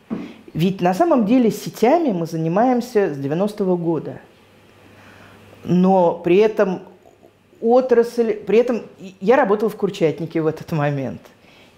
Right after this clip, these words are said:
И никакого отношения к связи ни я, ни все те люди, которые работали с релкомом, вообще говоря, не имели. И первые лет десять, наверное, когда появлялся, появлялся прекурсор интернета и интернет,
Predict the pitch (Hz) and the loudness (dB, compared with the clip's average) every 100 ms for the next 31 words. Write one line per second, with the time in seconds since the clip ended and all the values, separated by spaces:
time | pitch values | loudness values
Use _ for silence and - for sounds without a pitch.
0 | _ 180 180 175 170 190 190 214 196 180 | _ -2 0 0 0 0 2 2 2 0
1 | 185 185 185 180 - 208 247 262 240 240 | -2 -2 -4 -6 0 2 2 0 -2 -4
2 | - 175 180 175 196 220 214 185 185 208 | -4 -4 0 2 2 2 -2 -4 -4 -4
3 | 196 208 208 - 214 202 165 170 180 160 | -2 -2 -2 -2 0 0 0 0 0 0
4 | 160 165 175 - 156 170 196 196 330 269 | 0 -2 -4 -6 -6 -4 -4 -2 0 0
5 | 147 - 196 196 151 175 180 190 214 165 | -2 -4 -2 0 2 0 0 0 2 0
6 | - - - - _ - - - - - | -2 -8 -14 -20 _ -20 -20 -20 -20 -8
7 | - 165 233 302 311 254 233 247 202 156 | -4 0 4 4 4 4 6 4 4 -2
8 | 170 285 311 - 156 165 151 151 120 101 | 0 2 2 -4 -6 -2 -2 -2 -4 -10
9 | - 135 156 143 170 175 185 170 147 - | -10 -6 -4 0 2 4 4 4 2 -2
10 | 135 131 - - _ _ _ _ _ - | -8 -8 -12 -20 _ _ _ _ _ 2
11 | 180 196 202 185 185 170 156 - - _ | 4 6 6 4 0 -2 -4 -8 -20 _
12 | 240 233 247 240 208 180 175 208 202 185 | 0 2 0 2 4 2 4 2 4 4
13 | 156 165 165 180 214 233 330 415 | 2 2 2 2 2 2 2 0